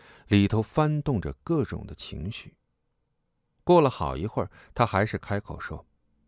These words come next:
：“沈总，这事儿真不能怪你，意外是料想不到的。”“对呀，意外是料想不到的。”只是沈明宇依旧没办法原谅自己。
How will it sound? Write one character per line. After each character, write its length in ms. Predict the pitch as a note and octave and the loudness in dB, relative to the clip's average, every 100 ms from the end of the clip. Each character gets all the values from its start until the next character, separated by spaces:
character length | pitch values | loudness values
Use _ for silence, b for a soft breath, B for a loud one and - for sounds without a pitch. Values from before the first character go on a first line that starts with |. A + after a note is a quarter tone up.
| _ _ _ _ _ b b b b b b b | _ _ _ _ _ b b b b b b b
：“沈 200 | - C#2+ | -10 -8
总， 260 | C2+ - - _ - | -8 -14 -20 _ -8
这 120 | C#2+ | -8
事 120 | - | -6
儿 100 | C2 - | -10 -6
真 280 | F#2+ G2 F2 | -2 -2 -4
不 120 | D2+ | -8
能 160 | B1+ | -10
怪 260 | C#2+ D2+ - - | -8 -10 -12 -20
你， 120 | - _ _ _ _ - | -20 _ _ _ _ -4
意 260 | C#3+ A#2+ | -2 0
外 260 | F2+ A#2 E2+ | 0 0 -2
是 200 | - C#2 | -6 -6
料 240 | F#2+ G2 | -4 -4
想 240 | E2+ C2 B1 | -8 -12 -12
不 160 | - | -14
到 240 | F2+ A2 - | -10 -12 -12
的。 180 | - - _ _ _ _ _ _ _ _ _ _ _ _ _ _ _ _ _ _ _ _ _ _ _ _ | -20 -20 _ _ _ _ _ _ _ _ _ _ _ _ _ _ _ _ _ _ _ _ _ _ _ _
”“对 180 | - D2+ | -2 -2
呀， 160 | C2+ - _ _ _ _ _ _ _ - | -2 -12 _ _ _ _ _ _ _ 0
意 240 | G#2+ G2+ | 4 4
外 220 | F#2 E2+ | 4 0
是 180 | D#2 D2 | -2 -4
料 260 | D#2 G2 D2 | -2 -4 -4
想 240 | - D2 | -10 -12
不 120 | C#2 | -14
到 280 | D2 F2 E2 | -12 -10 -12
的。” 160 | - - _ _ _ _ B B B B | -18 -20 _ _ _ _ B B B B
只 140 | - D3 | -2 2
是 120 | F3 | 2
沈 160 | - | 2
明 180 | G2+ A2 | 4 2
宇 200 | B2+ E2+ | 0 -4
依 160 | - D3 | -6 -8
旧 160 | D3 G#2+ | -2 -2
没 220 | D#2 G#2+ | 0 -2
办 240 | - D#3 | -2 -4
法 160 | F2+ C#2 | -4 -6
原 280 | C2 C#2+ F#2+ | -6 -6 -4
谅 180 | A#2+ | -6
自 180 | D#2 D#2+ | -10 -14
己。 240 | - - | -18 -20